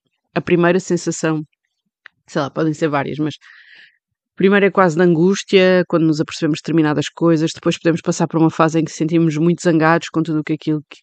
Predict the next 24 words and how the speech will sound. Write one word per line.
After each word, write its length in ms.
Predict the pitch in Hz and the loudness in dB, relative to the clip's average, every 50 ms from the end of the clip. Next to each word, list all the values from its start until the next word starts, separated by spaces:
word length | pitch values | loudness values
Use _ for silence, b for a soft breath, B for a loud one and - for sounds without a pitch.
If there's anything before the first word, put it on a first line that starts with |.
| _ | _
que 100 | - - | -8 -6
nos 120 | 160 147 160 | -6 -4 -4
aconteceu, 520 | 147 - 160 151 - - - 165 165 165 | -4 -4 -4 -4 -4 -4 -2 0 0 0
até 160 | 165 - 165 | 0 -2 -2
chegarmos 380 | 151 - - 160 151 156 147 151 | -4 -4 -2 0 0 2 2 2
a 40 | 156 | 2
um 100 | 156 151 | 0 0
ponto 320 | - - 156 156 151 151 | -2 -4 -4 -4 -4 -6
de 120 | 143 143 | -4 -4
aceitação 640 | 160 156 - 156 143 - 156 156 - - 156 156 156 | -4 -2 -2 -4 -4 -4 -6 -6 -4 -2 0 2 2
e 40 | 156 | 0
de 60 | 143 | 0
compreensão 680 | - - 143 147 - 151 151 147 - - 156 151 156 170 - _ - | -2 -8 -8 -4 -2 -2 -4 -4 -4 -4 -2 -2 -2 -4 -8 _ -10
daquilo 300 | 165 160 147 - - 156 | -8 -8 -6 -2 -4 -4
que 100 | - - | -4 -4
está 300 | - - 165 151 151 - _ - | -8 -4 -2 -2 -2 -2 _ -6
nas 160 | 160 160 156 147 | -4 -4 -2 -2
nossas 300 | 156 147 - - 151 143 | -4 -4 -4 -6 -6 -2
mãos 220 | 156 151 151 143 | -2 -2 -2 -2
fazer 400 | - - 156 147 143 156 151 - - | -4 -6 -4 -2 0 0 -2 -2 -4
com 300 | - - 143 139 143 139 | -8 -6 -6 -4 -4 -4
a 60 | - | -4
nossa 240 | 147 147 127 - - | -4 -6 -6 -8 -10
história. 380 | 156 - - 143 135 135 143 | -12 -10 -8 -6 -6 -8 -8